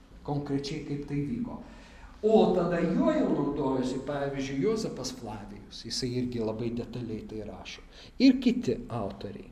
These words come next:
taip pat. Tai vat, galiausiai mes jau turime Senąjį Testamentą ir aramėjų, ir, ką aš sakiau, targumai, praeitą kartą, targumai, targumus turime, ir Septuagintą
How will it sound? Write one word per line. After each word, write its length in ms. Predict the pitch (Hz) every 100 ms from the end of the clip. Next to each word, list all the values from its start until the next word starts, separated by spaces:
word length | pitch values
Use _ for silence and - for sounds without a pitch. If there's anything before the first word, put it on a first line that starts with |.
| -
taip 280 | - 123 123
pat. 300 | 123 - - - - - - -
Tai 160 | - 180
vat, 220 | 190 131 - -
galiausiai 960 | 131 165 175 226 233 254 226 - - 156
mes 300 | 170 170 165
jau 140 | 170
turime 420 | 165 165 156 151
Senąjį 440 | 135 151 143 143 135
Testamentą 720 | 135 131 139 135 135 135 135 - -
ir 240 | 156 165
aramėjų, 640 | 143 143 143 143 135 127 123 - -
ir, 440 | 139 143 139 131 - - - -
ką 200 | - 151
aš 140 | -
sakiau, 260 | 143 143 123
targumai, 800 | - 160 165 147 180 127 110 - - -
praeitą 380 | - 151 147 135
kartą, 440 | - 147 135 - -
targumai, 640 | - 156 139 131 123 - - - -
targumus 600 | 127 123 127 135 135 -
turime, 460 | - 147 135 131 - - - - - -
ir 300 | 143 165 175 -
Septuagintą 1040 | - - 143 - 139 127 107 101 - -